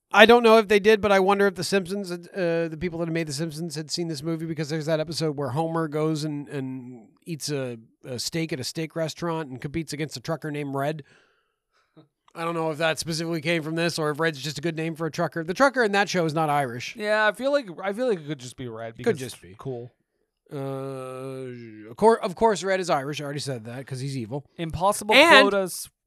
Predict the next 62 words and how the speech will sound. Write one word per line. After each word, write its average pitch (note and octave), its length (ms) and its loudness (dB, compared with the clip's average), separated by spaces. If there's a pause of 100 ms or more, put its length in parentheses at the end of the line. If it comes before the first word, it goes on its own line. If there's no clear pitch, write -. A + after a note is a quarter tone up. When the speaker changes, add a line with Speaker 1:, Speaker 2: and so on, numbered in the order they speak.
(360)
Speaker 1:
I G3+ 100 0
was E3 100 4
saying F3 140 4
Impossible D3+ 260 4
Quotas. E3 100 2
I G3 100 0
was G#3 100 0
gonna G3 100 2
say D3+ 40 0
Red B3 140 10
also A3+ 320 6
drinks F#3+ 260 2
on F#3+ 120 6
the C#3+ 80 -4
job. D#3 360 8
I D3 40 2
don't - 60 2
know - 40 4
if D3+ 40 0
you D3+ 60 0
noticed D3+ 240 0
this D3 80 -4
because C3+ 320 -2
he's E3 120 0
Irish, E3 400 10
obviously. E3 420 4
And F3 60 4
if E3 80 0
you F3 80 2
look F3 120 0
close, G3+ 300 8
I'm E3 80 4
pretty F3+ 160 4
sure F3 180 4
that's D#3 160 0
a D3 60 0
bottle E3 220 6
of B2+ 100 -8
Guinness D3+ 300 2
he's A2+ 120 -6
drinking. A#2+ 380 -6
Speaker 2:
And G3+ 260 -2
kudos C#4 360 -2
to G#3+ 60 -16
Patrick A3+ 360 0
McGoohan F3 380 -2
for E3 80 -10
making D#3+ 280 -8
fun E3+ 160 -4
of D#3+ 60 -8
his D3 120 -8
own D#3 140 -4
people. C#3+ 360 -6
Speaker 1:
Yes, D#3 260 4
absolutely. D3+ 680 2
<laughs> - 0 -
He's E3 280 4
a, F3 60 2
he's E3+ 160 2
a E3+ 40 2
real F#3+ 140 6
sport. D#3 400 0